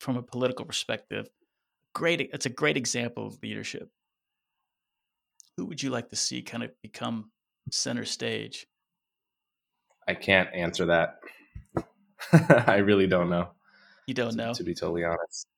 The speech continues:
Speaker 2: No, I don't. Um, but yeah, I mean, we do. Uh, my, one of my favorite factoids I learned recently is that the word Senate and the word senile come from the same Latin root.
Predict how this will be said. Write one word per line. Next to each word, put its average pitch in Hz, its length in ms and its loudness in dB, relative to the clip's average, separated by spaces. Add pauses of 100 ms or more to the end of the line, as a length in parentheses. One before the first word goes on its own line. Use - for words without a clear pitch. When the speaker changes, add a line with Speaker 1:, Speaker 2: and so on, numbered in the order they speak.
(160)
Speaker 2:
No, 87 280 6
I 82 100 6
don't. 80 260 2 (720)
Um, 85 460 4 (920)
but 95 560 6 (1200)
yeah, 104 360 10
I 92 40 10
mean, 90 220 4
we 90 120 2
do. 92 540 4 (120)
Uh, - 40 -16 (840)
my, 87 240 0
one 92 200 4
of 92 60 4
my 87 180 4
favorite 92 440 4
factoids 90 540 2
I 85 80 4
learned 85 260 0
recently 85 400 0
is 82 140 -2
that 78 280 -2
the 85 100 -2
word 85 280 0
Senate 87 440 0
and 85 100 -2
the 82 60 0
word 82 220 -2
senile 85 600 0
come 85 240 -6
from 82 160 -6
the 82 80 -2
same 82 340 -2
Latin 82 400 -2
root. 85 360 -2